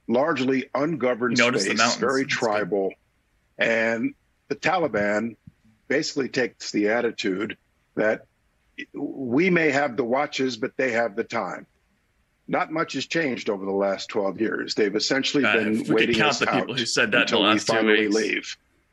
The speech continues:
Speaker 1: Uh, we have to be realistic that when that happens, they will likely overrun the country. They will overwhelm the existing government.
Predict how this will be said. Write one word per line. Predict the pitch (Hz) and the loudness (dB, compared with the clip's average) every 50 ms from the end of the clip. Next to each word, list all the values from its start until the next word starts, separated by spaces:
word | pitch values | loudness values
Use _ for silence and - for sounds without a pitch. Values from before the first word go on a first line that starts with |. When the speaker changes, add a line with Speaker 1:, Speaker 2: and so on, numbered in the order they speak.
| _ _ _ _ - | _ _ _ _ -4
Speaker 1:
Uh, | 95 98 107 - - | -2 -2 -4 -4 -2
we | 117 110 120 | -2 0 0
have | 127 123 - | 0 -2 -4
to | - | -4
be | - 120 113 | -2 -2 0
realistic | 110 117 123 123 120 143 165 151 - - - - - _ | 2 2 2 2 2 0 0 -2 -2 -4 -6 -8 -6 _
that | - - - | -6 -4 -2
when | 107 107 110 | -2 0 0
that | 113 113 113 | 0 0 0
happens, | 104 127 156 156 - - 95 92 - - - - - - _ _ _ _ _ _ _ | 0 0 -2 -2 -4 -6 -8 -6 -6 -6 -8 -8 -10 -14 _ _ _ _ _ _ _
they | - 107 | -2 0
will | 104 110 107 | 0 0 0
likely | 104 110 123 135 - - 123 117 113 113 | 0 0 0 0 -2 -2 -2 -2 -2 -2
overrun | 90 104 120 127 135 143 135 120 120 127 131 127 | -2 -2 -2 0 0 0 0 0 0 0 0 0
the | 135 | -2
country. | - - - 110 92 - - 135 131 156 165 - _ _ _ - - - _ _ _ | -2 -4 -4 -4 -4 -4 -2 -2 0 0 -2 -4 _ _ _ -18 -18 -18 _ _ _
They | - 110 | 0 2
will | 104 107 113 113 | 2 2 0 0
overwhelm | 127 135 139 143 139 123 113 113 113 120 123 139 147 147 | 0 0 2 2 2 2 2 2 2 2 0 0 0 0
the | 117 107 104 | 0 2 2
existing | 101 95 87 90 98 120 117 - - 127 113 104 90 | 0 0 0 -2 -2 -2 -2 -2 -2 -2 -2 0 0
government. | - - 107 107 98 117 120 151 185 - | 0 0 -2 0 2 2 2 2 0 -2